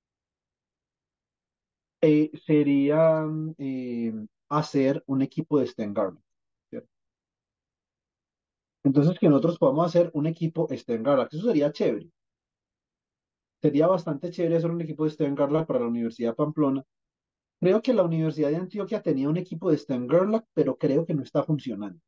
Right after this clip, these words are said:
¿cierto? Entonces, lo tenían hace mucho tiempo.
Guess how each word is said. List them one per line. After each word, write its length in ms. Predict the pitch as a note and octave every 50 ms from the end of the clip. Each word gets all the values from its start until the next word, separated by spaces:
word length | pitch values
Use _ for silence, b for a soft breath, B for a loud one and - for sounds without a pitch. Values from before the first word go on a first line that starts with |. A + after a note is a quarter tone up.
| _ _ _ _ -
¿cierto? 260 | C#3+ C3 G#2 - _ _ _ _ _ _ _ _ _ _ _ _ _ _ _ _ _ _ _ _ _ _ -
Entonces, 680 | C3+ C3 A#2+ - - B2+ A#2+ - - D#3 D#3 - -
lo 200 | C#3+ C#3 C#3+ -
tenían 340 | - C#3+ B2 B2+ C3 C#3 D3+
hace 180 | D#3+ D#3+ E3 E3
mucho 360 | D#3 D#3 D#3+ D#3+ E3+ D#3+ E3
tiempo. 500 | - F3 E3 D#3+ D3+ C#3+ - F#3 F#3 F3+